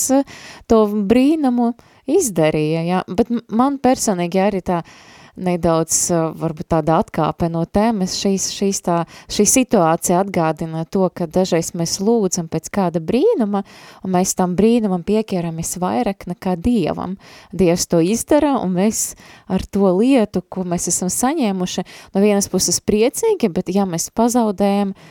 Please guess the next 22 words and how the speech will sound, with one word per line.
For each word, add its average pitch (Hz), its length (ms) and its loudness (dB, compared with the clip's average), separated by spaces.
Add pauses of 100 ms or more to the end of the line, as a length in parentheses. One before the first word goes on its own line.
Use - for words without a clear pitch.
(280)
tad, - 180 -6
nu, 202 80 -4
patiesībā 190 640 -2
mēs - 100 -8
pazaudējam 165 880 0
arī, 180 380 0 (480)
ā, 165 400 0 (320)
bieži 196 500 2
vien 214 320 2
arī, 196 320 0 (300)
ja 180 240 2 (140)
Dievs 175 360 0
nav 175 160 -2
mūsu 175 320 -4
centra, 202 480 -4 (240)
Jēzu 247 500 0
no 170 160 -4
uzmanības. 165 640 -6
Un - 20 -2
patiesībā 180 480 0
šeit 175 240 -2
mācekļi 196 640 -2